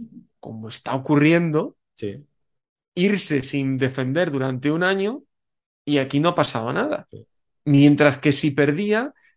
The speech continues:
Speaker 1: a la U F C le iba bien,
Speaker 2: Le int-,
Speaker 1: porque
Speaker 2: le
Speaker 1: si
Speaker 2: interesaba,
Speaker 1: él
Speaker 2: claro.
Speaker 1: se quería ir a hacer otras cosas, le
Speaker 2: No hay
Speaker 1: bueno,
Speaker 2: problema.
Speaker 1: es que no me vale.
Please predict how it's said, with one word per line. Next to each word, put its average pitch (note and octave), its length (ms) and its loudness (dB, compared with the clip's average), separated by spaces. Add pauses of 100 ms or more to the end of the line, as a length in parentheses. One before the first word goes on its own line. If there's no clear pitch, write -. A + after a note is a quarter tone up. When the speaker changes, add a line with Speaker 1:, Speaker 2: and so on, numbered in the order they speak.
Speaker 1:
a C#3+ 100 0
la D3 100 6
U E3+ 100 2
F E3+ 160 -2
C - 140 -4
le F#3 80 2
iba F3 180 2
bien, G3+ 180 0
Speaker 2:
Le A#2+ 100 4
int-, A#2 40 -2
Speaker 1:
porque - 220 -4
Speaker 2:
le A#2 40 -2
Speaker 1:
si A2+ 140 -4
Speaker 2:
interesaba, D#3+ 180 4
Speaker 1:
él G3+ 40 6
Speaker 2:
claro. F#3+ 100 2
Speaker 1:
se D3+ 120 2
quería D3+ 300 4
ir F3+ 120 0
a D#3 40 2
hacer C#3 200 -6
otras D3+ 280 -8
cosas, G3+ 280 -2
le D#3 120 2
Speaker 2:
No B2+ 60 4
hay A#2 80 6
Speaker 1:
bueno, G2 80 2
Speaker 2:
problema. G#2 280 -2
Speaker 1:
es - 20 -10
que B2+ 80 -8
no C3+ 100 -10
me - 80 -6
vale. - 300 -2